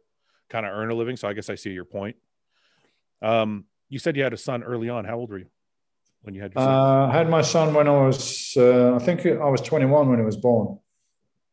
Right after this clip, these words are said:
Speaker 1: Okay.
Speaker 2: Uh, so I was twenty-one, his mom was seventeen. Um,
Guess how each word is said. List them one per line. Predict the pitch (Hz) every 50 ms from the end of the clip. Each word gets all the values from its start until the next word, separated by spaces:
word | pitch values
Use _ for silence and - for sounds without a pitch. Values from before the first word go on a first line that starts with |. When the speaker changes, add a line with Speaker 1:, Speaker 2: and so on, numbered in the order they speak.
| _ 104
Speaker 1:
Okay. | - _ - 90 90 _ _ _ _ _ -
Speaker 2:
Uh, | 110 113 113 113 110 113 110
so | 104 - 131
I | 139 147
was | 147 135 139
twenty-one, | - 147 143 135 131 127 131 131 131 127
his | 120 113 120
mom | 131 127 123
was | 123 117 -
seventeen. | - 127 117 120 107 - 143 139 127 110 104 117 - - _ _ _ _ _ _ _ _ _ _ _ _ _ _ _ _ _ - 120
Um, | 110 110 110 113 113 110 110 107 107 107 104 101 101 - -